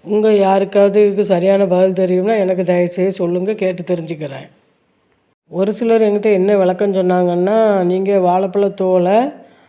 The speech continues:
ஆ, உலர வச்சு அதை பொடியாக்கி யூஸ் பண்ணும்போது அதனுடைய நச்சுத்தன்மை இருக்காது, வளரும் போதே நச்சுத்தன்மை அவுட் ஆயிரும் அப்படிங்கிற மாதிரி சொன்னாங்க.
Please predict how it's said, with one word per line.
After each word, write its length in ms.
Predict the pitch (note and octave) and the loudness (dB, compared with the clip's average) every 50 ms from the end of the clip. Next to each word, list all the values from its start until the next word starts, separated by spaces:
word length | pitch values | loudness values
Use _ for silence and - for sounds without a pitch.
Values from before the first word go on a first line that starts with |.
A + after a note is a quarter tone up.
| _ _ _ _ _ _ - | _ _ _ _ _ _ -6
ஆ, 600 | F3+ F3 F3 F3 F3 F3 F3 F3 F3 F3 E3+ E3+ | -4 -2 0 2 2 2 0 0 -2 -4 -4 -4
உலர 420 | E3 F3 F#3+ G3+ G#3 G#3 G#3 G3+ | -4 -2 0 2 2 2 2 2
வச்சு 640 | F#3+ G3 F3+ F#3 - - A3 A3+ A#3+ B3 B3+ - - - | 0 -2 -4 -6 -8 -4 -2 -2 -2 -2 -4 -8 -12 -6
அதை 160 | F3+ F3 F3 F3 | -6 -4 -4 -4
பொடியாக்கி 640 | - F#3 F#3 F#3+ G3+ G#3 G#3 G3+ G3+ G#3 G3+ F#3+ F#3+ | -4 -4 -2 0 2 2 2 0 0 -2 -2 -2 -2
யூஸ் 140 | F#3+ F3+ F#3+ | -4 -4 -6
பண்ணும்போது 760 | F#3+ F#3 F#3 F3+ F3+ F3+ F3+ F3+ F3 F3+ A3+ C4+ D#4+ D4+ - - - _ _ _ | -6 -4 -2 -2 -2 -2 -2 -2 -2 -2 -2 -2 -4 -6 -8 -16 -20 _ _ _
அதனுடைய 340 | - F3+ F#3+ F#3+ F#3+ F#3+ | -4 -2 0 0 0 -2
நச்சுத்தன்மை 640 | F#3 F#3+ F#3 F#3 F#3 A3 G#3+ G#3 G3+ F#3+ G3 G#3 G#3 | -2 -2 -2 -2 -2 -4 -4 -4 -4 -4 -2 -2 -2
இருக்காது, 380 | G3 F3+ F#3 - F#3 F#3 F#3 G3 | -2 -2 -2 -2 -2 -2 0 0
வளரும் 360 | F#3+ F#3 F#3+ G3 G3 G3+ G3+ | 0 0 0 0 -2 -2 -4
போதே 400 | F#3+ F#3+ F#3 F#3 G#3+ B3 C#4+ D4 - - - - - _ | -4 -4 -2 0 2 2 0 0 -4 -10 -20 -20 -16 _
நச்சுத்தன்மை 540 | - F3+ E3+ - G3+ F#3 G3 F#3+ G3 G3+ G#3 G3+ G3+ G3 F#3+ F#3+ F#3 F3+ F3+ | -8 -8 -6 -6 -6 -4 -4 -2 -2 0 0 0 2 2 2 2 0 0 0
அவுட் 280 | F3 E3+ F3+ F#3 F3+ F#3+ | -2 -2 -2 -2 0 2
ஆயிரும் 440 | G3 F#3 F3 E3+ F3+ F#3 F3 D3 - - - - - _ _ | 2 2 2 2 2 0 0 -2 -6 -10 -18 -20 -20 _ _
அப்படிங்கிற 420 | - F3+ E3+ F3 G3 F#3+ G3 F#3 F#3 | -10 -8 -4 -2 -2 0 2 2 2
மாதிரி 300 | F3+ F#3 F3+ F3 F#3 F3 | 2 0 0 0 -2 -4
சொன்னாங்க. 440 | E3 E3 E3 E3 E3 E3 E3 F3+ | -4 -2 -4 -4 -6 -6 -8 -10